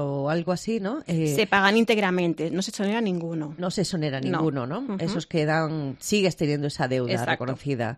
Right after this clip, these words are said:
Speaker 2: Ujú.
Speaker 1: Muy bien, así sí, lo entiendo perfectamente.
Speaker 2: <laughs>
Speaker 1: Eh, ¿y qué efecto o, mm, en qué casos,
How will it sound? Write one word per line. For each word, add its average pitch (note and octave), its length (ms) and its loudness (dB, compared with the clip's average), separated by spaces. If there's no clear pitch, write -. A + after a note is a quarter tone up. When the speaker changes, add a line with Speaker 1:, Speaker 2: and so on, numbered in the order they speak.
Speaker 2:
Ujú. A#3+ 300 -6
Speaker 1:
Muy F3 240 4
bien, C#3 380 0
así E3 320 0
sí, F3 220 2
lo D3 100 2
entiendo D#3 300 -4
perfectamente. C3+ 680 -8
Speaker 2:
<laughs> - 480 -10
Speaker 1:
Eh, F3+ 440 2
¿y G3+ 100 -2
qué B3+ 140 -4
efecto A#3 720 0
o, E3 440 2
mm, D#3 200 -2
en F#3 180 0
qué C#4+ 180 -2
casos, C4+ 640 -2